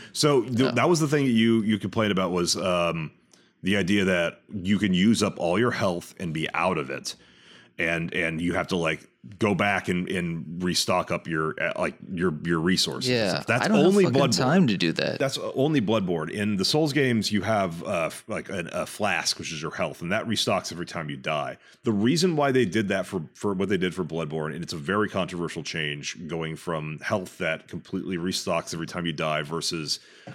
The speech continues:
Speaker 1: a consumable resource that you can stock up on, but you can also run out of in Bloodborne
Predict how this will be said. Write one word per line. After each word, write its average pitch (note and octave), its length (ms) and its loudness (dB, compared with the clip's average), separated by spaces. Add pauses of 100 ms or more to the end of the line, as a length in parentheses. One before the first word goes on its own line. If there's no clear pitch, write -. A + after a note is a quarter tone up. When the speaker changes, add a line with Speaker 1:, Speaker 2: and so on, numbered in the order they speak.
Speaker 1:
a F#2 140 0
consumable F#2+ 720 0
resource E2+ 600 -2
that D#2 80 -8
you D#2 100 -8
can C#2+ 140 -12
stock F#2+ 400 -2
up A#2 200 0
on, D2+ 300 -4 (240)
but G2+ 120 -6
you F2+ 100 -6
can F2+ 120 -2
also F2 240 -2
run D#2 340 -2
out F2+ 240 0
of - 340 -12 (360)
in D2+ 140 -8
Bloodborne F#2 540 -4